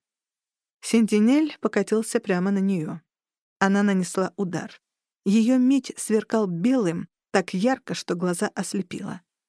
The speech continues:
Машина продолжила катиться. Софи испарилась.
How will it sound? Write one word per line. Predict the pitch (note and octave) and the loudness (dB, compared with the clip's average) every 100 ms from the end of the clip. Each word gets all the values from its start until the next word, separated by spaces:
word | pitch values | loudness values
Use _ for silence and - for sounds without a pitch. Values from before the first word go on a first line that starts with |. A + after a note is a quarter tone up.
| _ _ _ _ _ _ _ | _ _ _ _ _ _ _
Машина | A#3 A#3+ D4+ D4+ | 2 2 2 2
продолжила | - B3 A#3+ A#3 A3+ A3+ | 2 2 2 2 2 0
катиться. | A3 A3+ - F3 - - F3 - _ | 0 -2 -4 -6 -6 -10 -10 -14 _
Софи | - - F#3+ - A3 | -8 -2 0 0 -2
испарилась. | F3 - F#3+ E3+ D#3+ G#3 - | -4 -4 -2 -2 -4 -8 -14